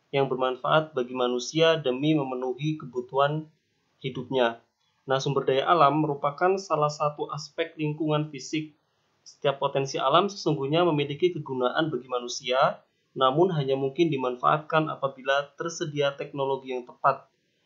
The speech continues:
Nah, potensi alam berubah menjadi sumber daya alam hanya jika potensi alam itu dapat digunakan. Oleh karena itu, kemampuan dan kebutuhan manusialah yang menciptakan nilai sumber daya alam. Bisa diambil contoh,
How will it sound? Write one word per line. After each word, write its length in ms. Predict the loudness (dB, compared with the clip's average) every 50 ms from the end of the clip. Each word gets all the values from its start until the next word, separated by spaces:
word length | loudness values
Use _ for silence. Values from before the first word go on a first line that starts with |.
| _ _ -6
Nah, 80 | -4 -2
potensi 400 | -2 -2 -2 -2 -4 -4 -4 0
alam 560 | 4 6 6 6 6 4 2 -2 -4 -6 -6
berubah 320 | -6 -4 0 2 2 2
menjadi 320 | 2 0 0 0 -2 -2 -2 -4
sumber 240 | -2 -2 -2 -2 0
daya 160 | 0 0 2 2 4
alam 240 | 4 4 2 2 -2 -6
hanya 240 | -6 -6 -4 -4 -4
jika 320 | -6 -8 -10 -4 -4 -4 -2
potensi 400 | -4 -6 -6 -6 -8 -8 -8 -6
alam 320 | -4 0 0 0 0 -2
itu 240 | -8 -10 -4 -4 -2
dapat 320 | 0 0 -2 -2 -2 -4
digunakan. 720 | -4 -6 -10 -4 -2 0 0 0 2 2 2 2 2 -2 -8 _ _ _ _ _ _ _ _ _
Oleh 200 | -2 0 0 0 -2
karena 240 | -2 -2 0 0 0 -2
itu, 480 | -4 -6 -2 2 4 4 4 4 0 -12 _ _ _ _ -6
kemampuan 560 | 0 2 2 2 4 6 6 8 8 6 4
dan 80 | 0 -4
kebutuhan 400 | -6 -6 -6 -4 2 2 2 4
manusialah 800 | 2 0 0 -2 -4 -2 0 2 4 4 4 4 2 0 -6 -4
yang 160 | -2 -2 -2
menciptakan 560 | -2 -6 -10 -14 _ -8 -6 -2 0 0 0
nilai 240 | 0 0 -2 -2 -4
sumber 240 | -4 -4 -6 -4 0
daya 240 | 2 2 2 2
alam. 320 | 2 4 4 4 2 0 -6 _ _ _ _ _ _ _ _ _
Bisa 240 | -12 -8 -4 -4 -2
diambil 320 | 0 0 0 0 0 -2 -4
contoh, 560 | -2 -2 -2 -2 0 2 2 2 2 2